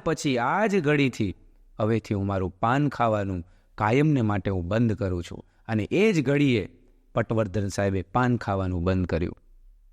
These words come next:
ખરેખર નાનકડી એવી ઘટના ઘટી અને એના પરથી સાહેબનું વ્યસન છૂટ્યું. વિચારો મિત્રો, આપણા જીવનમાં પણ આવા ઘણા વ્યસનો પડ્યા છે.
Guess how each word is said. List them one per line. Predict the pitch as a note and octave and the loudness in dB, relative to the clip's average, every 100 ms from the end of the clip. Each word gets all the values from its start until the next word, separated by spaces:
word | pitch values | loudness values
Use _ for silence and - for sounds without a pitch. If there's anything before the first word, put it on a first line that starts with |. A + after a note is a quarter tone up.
| - - | -20 -2
ખરેખર | G2+ G2 - E2+ - - - - _ _ - - - | 0 0 -2 -8 -8 -20 -20 -20 _ _ -20 -20 -4
નાનકડી | G#2 G#2 B2 C3+ C3 A#2 | -2 2 2 2 2 2
એવી | A2 G#2 | 2 0
ઘટના | A2 - G#2+ F#2+ | -2 -2 -2 -2
ઘટી | G#2 F2 G2 - _ - | -4 -2 -4 -6 _ -4
અને | G2+ G2 | -2 0
એના | G2+ G2+ | 2 0
પરથી | G2 F2+ - F#2 E2+ - - _ | 0 -2 -2 -4 -6 -16 -20 _
સાહેબનું | - G#2+ G#2+ G#2 G#2 F2 | -2 0 2 2 0 -2
વ્યસન | D#2+ G#2+ - C#3+ C3 | 0 -2 0 0 0
છૂટ્યું. | - G2+ F#2+ D#2+ - _ _ _ _ _ _ _ G2 | 0 -2 -4 -6 -10 _ _ _ _ _ _ _ -4
વિચારો | A2 A#2 G#2+ E2 - - _ _ _ _ _ - | 0 2 0 -2 -8 -20 _ _ _ _ _ -4
મિત્રો, | A2+ - C3 G2+ - _ - | -2 2 2 0 -6 _ -4
આપણા | B2 C3 A#2 | 0 0 0
જીવનમાં | G#2 A2+ B2 B2+ A2+ | 0 0 2 0 0
પણ | A2+ F2 - - | -2 -4 -8 -6
આવા | G2+ F#2 | -4 -4
ઘણા | - A2+ A2+ | -4 -2 0
વ્યસનો | G#2+ - A2+ A#2 | 0 -2 -2 -2
પડ્યા | G#2+ G2+ F#2+ | -2 -2 -2
છે. | F2 - | -4 -10